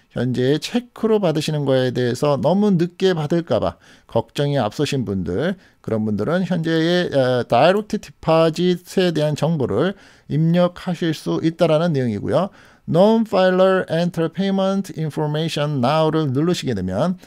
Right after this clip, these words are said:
다음 화면으로서, 어, Free File 해서 화면이 보이시게 되고요. 여기에서 get, 어, 정보 내용은 대충 한번 읽어보세요. 예, 별로 어렵지 않으니까. 그 다음에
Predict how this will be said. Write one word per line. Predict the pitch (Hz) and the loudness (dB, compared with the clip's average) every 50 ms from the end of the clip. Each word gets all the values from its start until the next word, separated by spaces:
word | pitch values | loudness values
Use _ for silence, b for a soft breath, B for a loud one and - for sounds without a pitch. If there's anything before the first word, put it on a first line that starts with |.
| B B _ | B B _
다음 | - 110 117 131 135 139 | -4 -2 0 0 0 0
화면으로서, | 147 151 143 135 123 120 113 120 123 - - - 156 170 190 185 - | 0 0 -2 0 0 0 0 -2 -2 -4 -4 -2 -2 0 0 -2 -2
어, | - 123 120 120 120 123 - | -2 0 0 0 0 0 -2
Free | - - 170 175 | -4 -4 -2 -2
File | 175 - - 147 147 156 156 139 135 135 | -2 -2 0 2 2 4 4 2 2 0
해서 | 135 135 135 - 160 160 156 156 - | -2 -4 -4 -2 0 0 0 0 -2
화면이 | - 180 170 160 156 147 | -4 -4 -4 -4 -4 -4
보이시게 | - 123 120 131 135 139 135 127 117 107 | -4 -2 0 2 2 2 0 0 -4 -4
되고요. | 95 98 92 92 87 90 107 147 175 190 b b b b b b b - | -4 -4 -4 -4 -4 -2 0 -2 -2 -2 b b b b b b b -8
여기에서 | 90 92 90 92 87 82 82 - - 127 151 160 175 180 b b b b b b b _ _ | -6 -6 -6 -6 -6 -6 -8 -6 -2 0 0 0 0 -2 b b b b b b b _ _
get, | - 139 156 175 175 - - _ _ - | 0 2 2 2 0 -4 -10 _ _ -4
어, | 131 123 120 120 | -2 0 0 0
정보 | 117 - 185 214 233 233 226 226 226 | 0 0 0 2 2 4 4 6 6
내용은 | 214 180 165 170 180 180 | 6 4 4 2 0 0
대충 | 175 170 160 - 180 170 | -2 -4 -4 -2 -2 -2
한번 | 180 185 185 165 | 0 0 0 0
읽어보세요. | 135 127 127 143 120 107 101 - - 87 90 85 80 - - - - | 0 -2 -2 -2 -2 -2 -4 -4 -4 -4 -4 -6 -6 -10 -14 -16 -12
예, | 104 95 92 98 | -10 -10 -10 -10
별로 | - - 110 131 123 | -8 -6 -2 -2 -2
어렵지 | 110 113 113 - - | -2 -2 -4 -4 -4
않으니까. | 104 95 107 123 127 107 - - 87 90 107 147 185 b b b b b b _ | -4 -4 -2 -2 -4 -4 -6 -6 -6 -4 -4 -4 -6 b b b b b b _
그 | - - | -8 -6
다음에 | 113 117 113 107 123 147 160 160 165 165 165 | -4 -2 -2 -2 -2 -2 -2 -2 -2 -2 -4